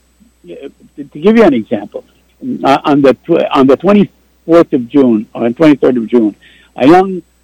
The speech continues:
uh, Palestinian named Ahmed Ariq-, Ariqat, you know, my, one of my relatives, was going to pick up his mother and was shot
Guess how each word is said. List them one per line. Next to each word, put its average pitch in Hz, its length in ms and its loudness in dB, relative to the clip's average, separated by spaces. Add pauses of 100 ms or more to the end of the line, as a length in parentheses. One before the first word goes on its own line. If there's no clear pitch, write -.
(220)
uh, 131 200 -2
Palestinian 143 800 -2
named 117 280 -2
Ahmed 143 300 -2
Ariq-, 131 280 2
Ariqat, 120 680 -2
you 127 80 -4
know, 113 80 -4
my, 117 180 0
one 127 220 0
of 156 80 0
my 139 160 0
relatives, 107 480 -6 (400)
was 160 140 0
going 196 240 2
to 165 100 -2
pick 165 200 -2
up 151 120 -2
his 127 200 -2
mother 117 360 -2 (300)
and 156 120 2
was 147 160 2
shot 185 460 0